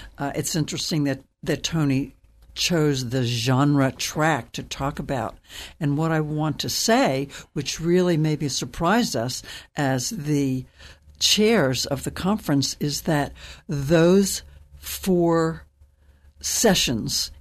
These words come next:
in the genre track are the ones that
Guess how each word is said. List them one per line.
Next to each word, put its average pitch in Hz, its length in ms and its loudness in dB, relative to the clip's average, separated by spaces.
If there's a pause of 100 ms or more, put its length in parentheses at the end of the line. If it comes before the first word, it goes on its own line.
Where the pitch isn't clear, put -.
in 151 120 2
the 135 100 2
genre 147 540 0
track 143 640 -6 (340)
are 156 120 2
the 156 120 0
ones 151 600 2
that 127 460 0